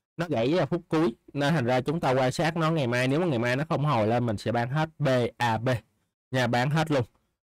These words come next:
Còn nếu mà ngày mai nó hồi lên bình thường thì giữ bình thường. Nếu mà nó hồi lên, nó test vùng này, giữ bình thường. Như những con test cơm M B thôi. Còn nếu, ờ, ngày mai mà nó tiếp tục gãy xuống thì thôi mình bán hết. Rút quân khỏi con này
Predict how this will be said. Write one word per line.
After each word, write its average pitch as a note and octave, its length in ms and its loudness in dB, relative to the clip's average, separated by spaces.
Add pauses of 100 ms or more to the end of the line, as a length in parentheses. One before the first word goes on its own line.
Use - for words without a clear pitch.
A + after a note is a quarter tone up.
(120)
Còn A#2 220 -2
nếu C#3 160 0
mà F3+ 120 0
ngày B2 140 0
mai C3 180 0
nó C#3 80 0
hồi D3+ 200 2
lên C3+ 140 2
bình B2 140 0
thường B2+ 220 2
thì C3+ 140 2
giữ C3+ 180 2
bình F3 120 0
thường. C#3 340 2
Nếu F#3+ 100 0
mà G3 140 0
nó E3 60 0
hồi C#3+ 200 2
lên, D3 120 2
nó E3 80 0
test F#3+ 260 -2
vùng C3 180 -2
này, B2+ 180 0
giữ C#3 120 0
bình D#3+ 140 0
thường. C#3 240 2 (500)
Như E3+ 180 4
những D3 220 2
con D#3 220 0
test F#3+ 140 -2 (140)
cơm D#3 280 2
M C3 40 2 (220)
B D#3 60 2 (100)
thôi. D#3+ 200 4 (440)
Còn B2+ 320 0
nếu, F3 320 2
ờ, C#3+ 200 2
ngày C3 220 0
mai C3+ 360 0 (960)
mà A#2+ 180 -4
nó C3+ 160 0
tiếp F3+ 180 -4
tục A#2 160 -2
gãy A2 180 2
xuống E3+ 240 0
thì D3 100 0
thôi B2+ 120 -2
mình A#2 140 -2
bán A2+ 140 -6
hết. D3 200 -2 (500)
Rút F#3 180 -12
quân D3+ 240 2
khỏi B2+ 160 2
con C3+ 200 0
này A#2 200 -4